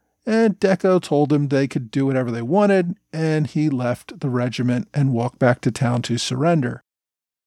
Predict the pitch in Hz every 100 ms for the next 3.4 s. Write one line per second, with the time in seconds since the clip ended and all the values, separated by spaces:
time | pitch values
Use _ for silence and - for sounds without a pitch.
0 | _ _ - 156 - 139 - 247 214 208
1 | 175 160 160 165 139 156 151 156 - 143
2 | 151 143 135 131 - 131 - 131 127 -
3 | 139 - 113 110